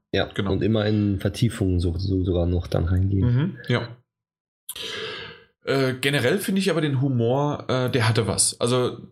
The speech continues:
Speaker 2: ähm, gerade mit der, mit der Rezeptionistin, also die das Hotel betreut, und ich glaub, der gehört das Hotel auch. Und, ähm, ja, da, das, das hatte was. Und auch die, ihre Geschichte generell hat mir gut gefallen.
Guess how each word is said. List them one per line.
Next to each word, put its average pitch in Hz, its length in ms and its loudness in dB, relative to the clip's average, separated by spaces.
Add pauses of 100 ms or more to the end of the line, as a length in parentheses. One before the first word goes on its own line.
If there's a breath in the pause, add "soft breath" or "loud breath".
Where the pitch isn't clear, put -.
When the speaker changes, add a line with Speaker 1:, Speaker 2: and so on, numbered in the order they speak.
(140)
Speaker 2:
ähm, 123 480 0
gerade 131 340 2
mit 143 400 -2
der, 120 760 2 (100)
mit 123 180 0
der 117 320 2
Rezeptionistin, 147 920 0
also 127 260 0
die 120 200 -2
das 117 320 2
Hotel 139 380 2
betreut, 156 720 -2
und - 320 -2
ich - 140 -2
glaub, 123 240 -2
der 117 100 2
gehört 117 320 0
das 160 240 -2
Hotel 139 360 0
auch. 131 300 -2 (380 loud breath)
Und, 113 400 2
ähm, 107 460 0
ja, 104 380 0
da, 92 100 0
das, - 360 0
das 123 200 2
hatte 135 260 0
was. 147 500 0 (280 soft breath)
Und 120 160 0
auch 113 140 0
die, 90 120 -4
ihre 123 200 2
Geschichte 120 420 0
generell 113 580 0
hat 117 220 -2
mir 123 120 0
gut 123 200 -2
gefallen. 120 580 -2